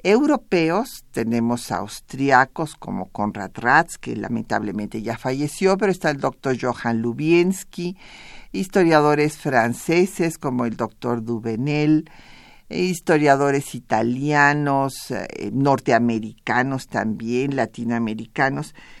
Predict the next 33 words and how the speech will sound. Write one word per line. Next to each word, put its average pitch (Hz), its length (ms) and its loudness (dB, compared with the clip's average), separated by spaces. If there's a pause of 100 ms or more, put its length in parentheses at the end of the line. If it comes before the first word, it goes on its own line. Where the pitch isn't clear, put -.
que 151 80 -2
estudiamos 151 800 0
este 143 360 -2
periodo, 135 720 0 (520)
que 180 120 4
fue 202 460 2
como, 131 540 -2 (340)
eh, 120 260 -4
alguna 135 500 0
vez, 135 440 -4
eh, - 240 -10 (320)
seguramente 123 580 -4
me 120 160 -2
habrán 117 360 0
oído 127 340 -2
decirlo 147 460 -4
en 120 100 -2
estos 123 320 -6
mismos 139 280 -4
micrófonos, 160 760 -2 (420)
el 143 220 2
tiempo 170 520 4
eje 143 420 2
de 131 180 -2
la 117 100 2
historia 127 460 -2
de 107 140 -2
México, - 520 -10 (500)
cuando 139 360 6
se 123 220 -2
definió 147 720 0
su 135 300 -8
estado 151 640 2